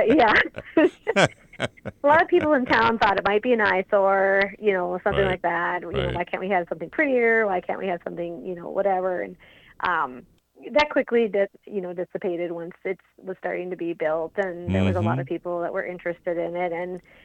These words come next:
Speaker 1: um, you know, I, my office is right across the street from it, so we see the traffic, and it's, I mean, it's for sure every day somebody
Speaker 2: Sure.
Speaker 1: stops and takes pictures
Speaker 2: Sure.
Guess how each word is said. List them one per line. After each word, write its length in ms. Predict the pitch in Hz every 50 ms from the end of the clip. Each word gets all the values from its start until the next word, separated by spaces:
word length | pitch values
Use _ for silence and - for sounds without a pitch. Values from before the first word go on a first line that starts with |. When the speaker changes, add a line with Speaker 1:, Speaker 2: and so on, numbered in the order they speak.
| - _ -
Speaker 1:
um, 540 | - 180 175 165 165 160 160 170 180 170 165 _ -
you 100 | 196 185
know, 140 | 180 180 170
I, 280 | 113 - - - 120 - 151 165 190 180 _ _ _ _ 170
my 160 | 202 202 214 208 175
office 400 | 165 165 160 - 202 202 202 - -
is 260 | 202 175 175 175 175 - _ _ -
right 160 | 214 196 175
across 280 | - - 190 180 185 - -
the 80 | - - -
street 220 | - 226 226 - -
from 160 | - 214 185 170
it, 180 | 170 - - - - -
so 340 | 202 185 170 165 160 170 - _ _ _ _ -
we 120 | - 247 262 -
see 80 | 262 226
the 100 | 208 190
traffic, 500 | - - 190 175 196 - - 180 170 -
and 120 | 180 170
it's, 220 | 175 190 196 - - _ _ - -
I 60 | 190
mean, 200 | 196 180 175 170
it's 160 | 170 190 - - -
for 120 | - 202 190
sure 280 | - - 240 247 240
every 260 | 208 196 185 208 190
day 320 | 190 185 165 160 175 208 - _ _ _ -
somebody 240 | 208 190 180 - -
Speaker 2:
Sure. 100 | - -
Speaker 1:
stops 220 | 180 165 - - -
and 100 | 180 170
takes 200 | - 170 - - -
pictures 440 | - 180 - - - 143 - - - -
Speaker 2:
Sure. 500 | - - - 73 71 73 80 90 87